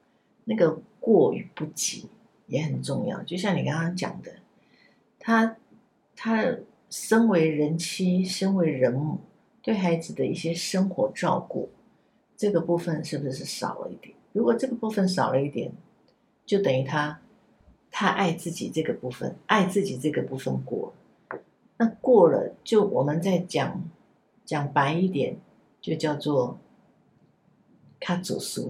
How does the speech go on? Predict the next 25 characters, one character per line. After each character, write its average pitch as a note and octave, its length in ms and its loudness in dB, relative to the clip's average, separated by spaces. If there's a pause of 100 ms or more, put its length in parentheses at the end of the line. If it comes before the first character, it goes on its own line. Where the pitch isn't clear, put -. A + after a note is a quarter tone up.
啦。 - 200 -10 (1900)
好 D#3+ 140 4
啊， G#3+ 260 2
如 B3 100 2
果 F3+ 160 8
不 D#3+ 260 -2 (140)
过 F3 380 10
呢， D#3+ 120 -4 (280)
就 C#3+ 460 0 (1040)
担 G3+ 180 6
心 G3+ 220 4
的 F#3 100 4
太 F3+ 240 2
多， C#3 400 0 (640)
不 D#3 100 0
太 F3+ 200 0
爱 F3 180 -2
自 E3 220 -6
己， - 260 -10 (220)
没 F#3+ 140 2
有 A3 80 6
想 - 300 -2
到 D3+ 180 2
自 C3+ 220 -8
己， - 220 -14